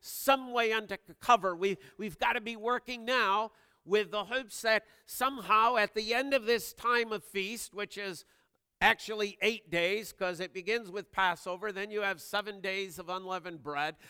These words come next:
Sometime after that will be our opportunity. But let's work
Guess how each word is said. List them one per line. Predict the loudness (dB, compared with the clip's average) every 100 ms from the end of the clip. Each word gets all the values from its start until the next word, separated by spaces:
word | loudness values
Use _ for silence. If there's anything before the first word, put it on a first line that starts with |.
| -18
Sometime | -8 0 0 -2 0 2 4
after | 4 4 2 -2
that | 2 2 2
will | -2 -6
be | -2 2
our | 2 4
opportunity. | 2 2 -6 -6 -2 -2 -4 -12 -6
But | 0 2
let's | 6 4 4
work | 2 4 4 0